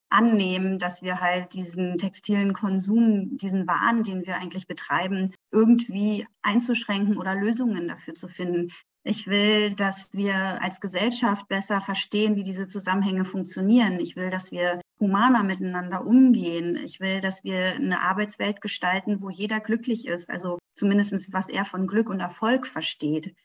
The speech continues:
Und das bedeutet für mich vor allen Dingen, miteinander gut, respektvoll umzugehen und so viel auch zum Leben zu haben, dass man davon eine Existenz halt hat. Und das alles zusammen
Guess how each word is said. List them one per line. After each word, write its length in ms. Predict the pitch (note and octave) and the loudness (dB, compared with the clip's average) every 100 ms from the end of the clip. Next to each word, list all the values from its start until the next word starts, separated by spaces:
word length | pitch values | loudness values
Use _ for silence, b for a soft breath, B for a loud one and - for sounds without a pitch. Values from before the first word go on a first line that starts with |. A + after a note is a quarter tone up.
| _ - | _ -4
Und 100 | F3 | -2
das 140 | G3+ | -2
bedeutet 340 | G3+ G3 G3 F#3+ | -2 -4 -4 -4
für 140 | F#3 | -6
mich 320 | F3 G#3+ C4+ | 0 2 2
vor 120 | - A#3+ | 0 2
allen 260 | G#3+ A3+ | 2 2
Dingen, 300 | A3 A3 A3 | 0 0 0
miteinander 680 | G#3 G#3+ G3+ F#3+ G3 G3 F#3 | -2 -2 -2 -2 -2 -4 -6
gut, 400 | G#3 G#3+ - - - | -6 -6 -10 -12 -6
respektvoll 560 | F#3+ - G#3 - F#3+ - | -6 -4 -8 -6 -6 2
umzugehen 840 | A#3+ C4+ G3 - D#3+ F#3 G#3+ A3+ | 4 4 0 -4 -4 0 2 2
und 160 | F#3+ F3 | -2 -4
so 100 | G3+ | -4
viel 320 | A3 G#3 G3+ | -2 -2 -2
auch 140 | F#3 - | -4 -6
zum 200 | F#3+ F3+ | -4 -2
Leben 260 | G#3 A3 | 0 0
zu 220 | - G3+ | -2 -6
haben, 280 | F3 F3 F#3 | -4 -2 -2
dass 180 | F3+ - | -4 -4
man 180 | F#3+ E3+ | -4 -2
davon 420 | E3+ F3 F#3 F#3 _ _ - | -4 -4 -4 -6 _ _ 0
eine 120 | D#4+ | 2
Existenz 640 | D#3+ F#3+ F#3 G3+ G#3 G#3+ F#3 | 2 -4 -6 0 2 2 -2
halt 300 | D3 - - | -6 -6 -12
hat. 300 | - - - | -10 -12 -4
Und 320 | G3 F#3 F#3 - - | 0 2 0 -6 0
das 240 | A3 C#4 | 0 2
alles 360 | - G#3+ A#3+ A#3 | 2 4 2 0
zusammen 880 | - G3+ G3 F3+ F#3 F#3 G#3 A3 | -6 -4 0 0 0 0 -2 -2